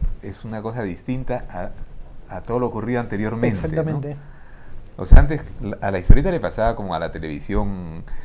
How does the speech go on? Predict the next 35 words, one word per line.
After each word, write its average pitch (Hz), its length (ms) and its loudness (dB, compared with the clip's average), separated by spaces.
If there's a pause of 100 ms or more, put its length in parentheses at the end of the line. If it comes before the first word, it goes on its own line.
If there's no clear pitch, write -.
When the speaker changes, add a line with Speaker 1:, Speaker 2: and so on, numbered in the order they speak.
Speaker 1:
a 90 80 -4
colores 95 400 -2
después, 107 680 -2
o 90 100 -2
a 85 60 -4
internet, 101 640 -4
que 90 100 -8
todo 120 180 -4
el 113 80 -4
mundo 110 280 -8
estaba 107 320 0
prendido 98 340 -4
de 104 120 -2
ella 107 120 -4
y 98 140 -4
era 98 160 -4
el, 85 300 -8 (1080)
el, 85 260 -8
el 98 420 -4
nuevo 127 240 2
niño, 123 360 2
pues, 110 180 -4
en 101 140 -2
la 87 80 0
Speaker 2:
Ujú. 73 80 -4
Speaker 1:
familia, 98 580 2
¿no? 107 120 -4
Entonces 107 200 -6
todo 113 120 -4
el 110 60 -4
mundo 113 220 -6
tenía 104 280 -2
que 101 80 -4
ver 101 160 -2
con, 92 200 -6